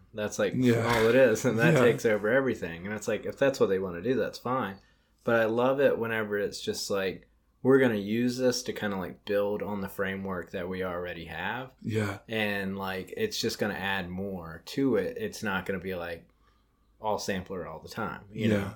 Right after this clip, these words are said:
Speaker 2: yeah.
Speaker 1: And that's, like, such a neat thing to kinda, like, add those textures in there that
Speaker 2: Yeah.
Speaker 1: people tell you aren't, like, always rock music, you know?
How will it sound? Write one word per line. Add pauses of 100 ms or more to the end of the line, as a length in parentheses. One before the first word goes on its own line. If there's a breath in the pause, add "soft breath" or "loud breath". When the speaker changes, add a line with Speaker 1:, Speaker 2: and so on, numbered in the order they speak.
Speaker 2:
yeah. (180)
Speaker 1:
And
that's,
like,
such
a
neat
thing
to
kinda,
like,
add
those
textures
in
there
that
Speaker 2:
Yeah. (200)
Speaker 1:
people
tell
you
aren't,
like, (280)
always
rock
music,
you
know?